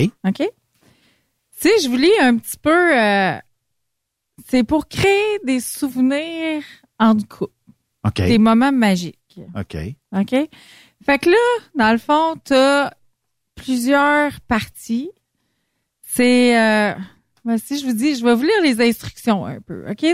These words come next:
Speaker 1: Ça dit, euh, t'as trente activités agrémentées de trente défis classiques
Speaker 2: Mon Dieu.
Speaker 1: ou osés.
Speaker 2: OK. T'auras
Speaker 1: OK ?
Speaker 2: pas assez de toutes ces cartes-là pour la veillée, là.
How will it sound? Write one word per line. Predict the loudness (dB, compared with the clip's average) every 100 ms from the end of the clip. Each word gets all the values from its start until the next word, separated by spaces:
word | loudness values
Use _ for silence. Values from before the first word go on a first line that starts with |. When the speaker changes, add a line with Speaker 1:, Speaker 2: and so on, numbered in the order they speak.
| 2
Speaker 1:
Ça | 2
dit, | 0 -4 -2 0 0 -2 _ _ _ _ _ _ _ _ _ _ _
euh, | 0 2 0 -2 -2
t'as | -2
trente | 0 0 2 2
activités | 0 -2 -4 -6 -6 -4 0 0 0 -2
agrémentées | 0 0 0 0 2 0 0 -2
de | 0 0
trente | 0 0 0 0 0
défis | 0 -2 -2 -4 -4 -6
classiques | 0 2 2 -2 -4 -4 -6 -4
Speaker 2:
Mon | -2 -2
Dieu. | -2 -4 2
Speaker 1:
ou | 2 2 2
osés. | 2 2 0 -2 -6 -10 _ _ -6
Speaker 2:
OK. | -2 -2 -2 _ _
T'auras | -2
Speaker 1:
OK ? | 0
Speaker 2:
pas | 0
assez | 0 -2
de |
toutes | -4 -2
ces | -2
cartes-là | -2 -2 -4
pour | -2
la | -4
veillée, | -4 -6 -8 -8
là. | -10